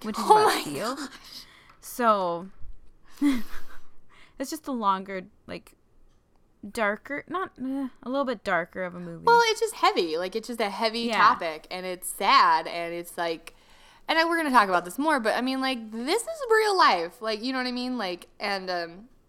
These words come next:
Speaker 2: at the
Speaker 1: Or
Speaker 2: end
Speaker 1: is it, though? <laughs>
Speaker 2: I mean, it's, no, you, it is real life.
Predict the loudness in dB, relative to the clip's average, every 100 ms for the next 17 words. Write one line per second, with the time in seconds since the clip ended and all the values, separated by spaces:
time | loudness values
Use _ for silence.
0 | _ _ _ _ -2 0 0 2 2 0
1 | -4 -6 -6 -8 -10 -6 0 4 4 4
2 | 2 2 0 -2 -4 -6 -10 -8 -4 -4
3 | -4 -6 -6 -4 -4 -4 -4 -4 -4 -6
4 | -10 -6 -2 -2 -4 -6 -6 -6 -12 -20